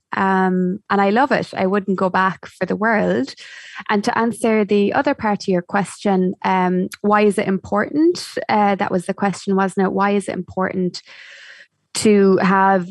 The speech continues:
you know, sex, relationships education? Really hard to sum up, but when you think about it, we learn so much about our physical health, our bodies, how to look after them. Um,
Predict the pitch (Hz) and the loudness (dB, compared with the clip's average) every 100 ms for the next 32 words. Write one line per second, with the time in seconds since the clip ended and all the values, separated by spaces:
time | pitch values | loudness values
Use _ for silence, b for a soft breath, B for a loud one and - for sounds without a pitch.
0 | - 208 190 - 190 190 196 185 180 180 | -2 0 0 0 -4 -4 -2 -2 -2 -4
1 | - 175 - 185 180 180 175 175 _ _ | -4 -6 -4 -2 -2 -2 -4 -6 _ _
2 | _ _ _ - - _ - 220 254 254 | _ _ _ -18 -18 _ 0 4 4 4
3 | 240 214 208 208 208 - 196 - 208 196 | 4 2 2 2 0 -2 -4 -2 0 2
4 | 185 - - - 196 180 - 202 196 190 | 2 -2 -6 0 2 2 -2 -2 0 0
5 | 196 190 190 185 185 175 - - B B | 0 -2 0 2 2 0 -4 -18 B B
6 | B B B B B - 220 220 214 208 | B B B B B -8 2 4 6 4
7 | 208 202 202 196 190 196 185 _ _ - | 4 4 2 2 0 -2 -4 _ _ -16
8 | - 226 220 214 - - 202 196 185 175 | -2 0 2 2 -2 -2 0 0 0 -4
9 | - 214 208 214 208 175 196 208 - 190 | -2 -2 0 -2 -4 -2 -2 -2 -2 -2
10 | 180 196 190 196 190 - 190 190 190 185 | 0 0 2 2 0 -2 -4 -2 -4 -2
11 | 185 180 - 196 180 180 175 175 180 - | -2 -2 -4 -6 -2 0 0 -2 -4 -12
12 | B B B - 190 175 175 175 180 185 | B B B -2 2 2 2 2 0 -2